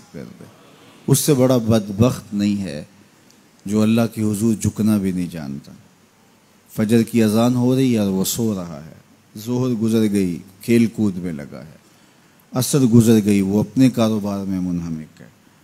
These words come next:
मगरिब इशा गुजर गई, उसको खबर भी नहीं। पांच नमाजें पांच औकात में गुजर गई और इसका सारा वक्त गफलत में गुजर गया। कैसे चैन की नींद आ गई,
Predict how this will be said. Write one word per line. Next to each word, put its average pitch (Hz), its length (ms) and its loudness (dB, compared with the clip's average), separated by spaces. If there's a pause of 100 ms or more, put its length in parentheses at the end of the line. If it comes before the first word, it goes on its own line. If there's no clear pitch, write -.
(140)
मगरिब 127 480 6
इशा 131 320 -2
गुजर 110 260 -4
गई, 104 200 0
उसको 107 260 -6
खबर 127 380 -2
भी 95 160 -6
नहीं। 71 200 -12 (1700)
पांच 151 400 4
नमाजें 113 680 0 (720)
पांच 117 420 -4
औकात 117 560 0
में 101 180 2
गुजर 92 300 -4
गई 82 300 -10
और 101 180 -10
इसका 107 340 -10
सारा 113 440 -6 (200)
वक्त 147 340 -2
गफलत 127 560 -2
में 95 180 -6
गुजर 80 260 -12
गया। 71 260 -16 (1000)
कैसे 113 360 -4
चैन 104 320 -2
की 101 160 -10
नींद 87 280 -4
आ 78 120 -16
गई, 82 240 -20